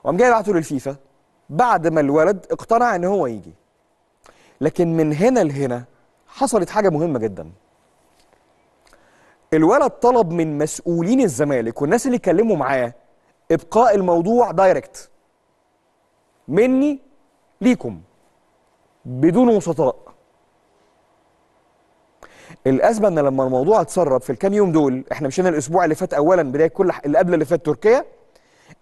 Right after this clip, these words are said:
آخر الأسبوع الزمالك، دخلت في أجواء الزمالك،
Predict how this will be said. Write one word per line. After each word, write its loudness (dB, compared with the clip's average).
آخر 0
الأسبوع 0
الزمالك، 0
دخلت -2
في -6
أجواء 2
الزمالك، 0